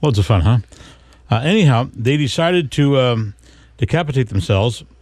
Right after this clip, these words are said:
in a ritual, according to the police. He was thirty-eight, she was thirty-five, and they both died by decapitation using this homemade blade mechanism, uh, in a hut on their farm. Police say that they first prepared a fire before putting their heads underneath the guillotine mechanism,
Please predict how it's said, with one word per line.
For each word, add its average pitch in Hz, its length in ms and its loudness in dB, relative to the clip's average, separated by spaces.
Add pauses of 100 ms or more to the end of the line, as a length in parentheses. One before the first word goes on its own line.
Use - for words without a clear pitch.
(160)
in 117 160 2
a 107 80 4
ritual, 101 480 -2 (260)
according 101 340 2
to 101 60 2
the 92 80 -2
police. 104 340 0
He 120 360 0
was 127 220 0
thirty-eight, 113 460 0
she - 160 -2
was 117 160 2
thirty-five, 104 600 -2 (460)
and 101 160 2
they 101 100 4
both 110 300 0 (140)
died 104 300 0
by 101 180 0
decapitation 101 760 -2
using 101 260 2
this 92 120 0
homemade 147 580 0
blade 123 300 2
mechanism, 92 580 -2 (440)
uh, 92 240 2
in 110 100 2
a 92 100 2
hut 143 380 -4
on 101 140 0
their 95 120 2
farm. 117 440 -2 (400)
Police 110 260 0
say 120 160 0
that 101 180 0
they 98 120 0
first 135 340 -2
prepared 113 380 0
a 95 80 -4
fire 139 560 0
before 95 320 -4
putting 127 320 0
their 95 160 2
heads 127 300 0
underneath 101 400 0
the 90 80 -6
guillotine 110 440 0
mechanism, 92 460 -2